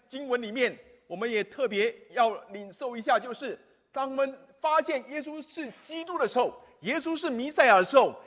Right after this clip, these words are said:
耶稣已经复活了，他们心里面突然燃起了一个非常非常大的希望。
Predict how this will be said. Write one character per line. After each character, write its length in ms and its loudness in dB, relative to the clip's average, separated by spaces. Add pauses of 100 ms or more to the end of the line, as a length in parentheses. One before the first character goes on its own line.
(120)
耶 120 0
稣 160 0
已 60 -2
经 100 0
复 360 8
活 180 10
了， 160 10 (680)
他 120 -8
们 140 -2
心 240 -10
里 80 -4
面 260 2 (160)
突 220 -14
然 180 10 (460)
燃 240 -2
起 140 -6
了 60 -6
一 20 -6
个 100 4
非 180 -10
常 160 4
非 140 -4
常 160 0
大 160 8
的 80 4
希 220 -4
望。 200 6